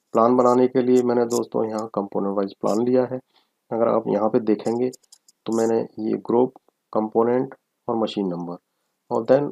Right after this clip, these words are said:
उसके बाद ये date डाल दी है यहाँ सारी। इसमें मैंने जो plan बनाया है यहाँ पे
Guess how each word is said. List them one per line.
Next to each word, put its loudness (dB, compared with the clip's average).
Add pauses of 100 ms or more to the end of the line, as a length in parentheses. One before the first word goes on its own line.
उसके 0
बाद 0 (680)
ये -2 (300)
date 2
डाल 6
दी 2
है 4
यहाँ 0
सारी। -2
इसमें -6 (540)
मैंने 6 (140)
जो -8
plan 4
बनाया 4
है 4
यहाँ 4
पे -2